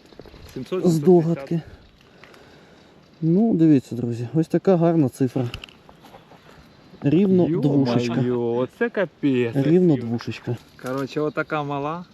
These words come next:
Speaker 1: на танту два дюйми. Я прям не сподівався. Влупила дуже сильно, коротше, єлі дотягнув. Поїде додому. А що, така красива. <laughs>
Speaker 2: Ну, як вам такі окунці? <laughs> Це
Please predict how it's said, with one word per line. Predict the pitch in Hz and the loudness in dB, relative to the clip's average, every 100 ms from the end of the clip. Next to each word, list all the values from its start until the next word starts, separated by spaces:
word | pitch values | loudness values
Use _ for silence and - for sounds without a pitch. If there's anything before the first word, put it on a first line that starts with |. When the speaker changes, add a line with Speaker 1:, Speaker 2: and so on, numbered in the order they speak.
| - | -10
Speaker 1:
на | 123 127 | -8 -6
танту | - 151 156 139 | -4 -6 -6 -8
два | 127 135 | -8 -6
дюйми. | 139 135 160 165 117 117 120 | -4 2 0 0 -8 -12 -10
Я | 117 135 | -8 -6
прям | 139 139 135 135 127 | -6 -8 -8 -10 -8
не | 143 | -8
сподівався. | 139 - 143 139 135 113 104 123 110 - - - | -6 -2 0 0 -2 -4 -6 -10 -10 -14 -20 -16
Влупила | 117 131 180 - 208 175 120 117 - - | -8 -2 -2 0 0 0 -4 -10 -16 -8
дуже | 123 156 147 | -2 0 -2
сильно, | - 180 185 156 117 | -4 -4 -4 -4 -6
коротше, | 117 113 110 - 107 113 | -6 -6 -6 -10 -14 -8
єлі | 143 151 | -6 -6
дотягнув. | 139 139 143 127 104 - - - - - _ _ - | -6 -6 -6 -6 -8 -10 -20 -20 -20 -20 _ _ -8
Поїде | 110 110 117 | -6 -4 -4
додому. | 135 156 151 165 127 110 - - | -4 -4 -4 -6 -8 -14 -20 -12
А | 120 | -10
що, | 117 - 113 104 - | -10 -10 -12 -12 -18
така | - 98 117 | -16 -12 -10
красива. | 117 107 82 101 95 98 - - - - | -10 -12 -14 -14 -12 -14 -18 -20 -20 -4
<laughs> | 170 - 175 - - 156 - - - - | -4 -2 -6 -8 -10 -12 -12 -20 -16 -4
Speaker 2:
Ну, | 120 160 190 | 0 2 2
як | 147 151 | 2 0
вам | 165 | -4
такі | 151 151 | -6 -2
окунці? | 147 - 135 - 120 175 - _ | -2 0 -4 -4 -6 -6 -12 _
<laughs> | - - - | -20 -14 -8
Це | - 175 | -2 -2